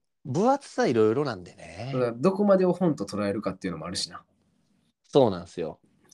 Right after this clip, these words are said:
Speaker 1: まあ、百冊ってことで。
Speaker 2: 百冊でオッケー。
Speaker 1: だから後半めちゃくちゃ薄い、その、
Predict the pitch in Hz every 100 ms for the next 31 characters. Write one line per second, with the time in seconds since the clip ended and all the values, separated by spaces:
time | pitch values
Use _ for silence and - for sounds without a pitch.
0 | _ 135 165 143 214 - 202 233 - -
1 | 95 92 71 - 131 - - 107 - 95
2 | - - - _ _ _ _ 147 123 -
3 | 180 175 160 98 107 - - 113 131 -
4 | 92 - 90 85 76